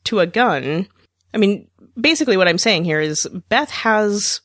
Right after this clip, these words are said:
multiple ways of committing suicide. So why, why step in front of a train? You know, it's, it's, it's an unusual decision, I thought, that possibly reveals something also, but I'm not entirely sure what.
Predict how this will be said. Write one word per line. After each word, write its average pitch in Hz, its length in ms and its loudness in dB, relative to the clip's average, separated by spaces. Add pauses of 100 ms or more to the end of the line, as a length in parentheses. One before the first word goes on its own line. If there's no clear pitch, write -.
(100)
multiple 190 920 0
ways 170 720 0
of 160 360 -4
committing 170 500 0
suicide. 233 800 -2 (960)
So - 240 0
why, 214 760 0 (240)
why 233 200 0
step - 260 0
in 220 100 2
front 202 180 2
of 175 60 -2
a 165 60 0
train? 175 540 -4 (320)
You 180 100 2
know, 190 360 2
it's, - 340 -4 (460)
it's, 226 280 -4
it's 233 140 -2
an 226 200 0
unusual 226 600 0
decision, 175 540 -2
I 151 140 -2
thought, - 320 -6
that 160 340 0 (200)
possibly 226 520 0
reveals 180 640 0
something 175 580 -2
also, 165 500 0
but 156 160 -4
I'm 156 200 -2
not 165 320 -2
entirely 156 500 -2
sure 135 340 -6
what. 175 440 -2